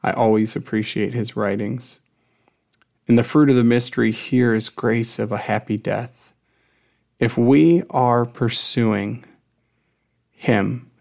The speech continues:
in all instances, with her help, if we're asking for the Blessed Mother's intercession, we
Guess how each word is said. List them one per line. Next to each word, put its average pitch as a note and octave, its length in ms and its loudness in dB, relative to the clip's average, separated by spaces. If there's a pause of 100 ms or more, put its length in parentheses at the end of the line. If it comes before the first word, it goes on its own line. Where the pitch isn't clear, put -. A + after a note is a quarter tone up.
(160)
in A#2 140 2
all A#2+ 480 0 (400)
instances, A2+ 800 -2 (580)
with A#2 200 2 (120)
her D#3+ 140 2
help, - 440 -4 (120)
if A#2 200 -2
we're C3 220 2
asking C#3 520 -2
for - 340 -6 (260)
the A#2 100 -2
Blessed A#2+ 380 0
Mother's A2 580 -2
intercession, A2+ 840 -4 (1200)
we D3 540 4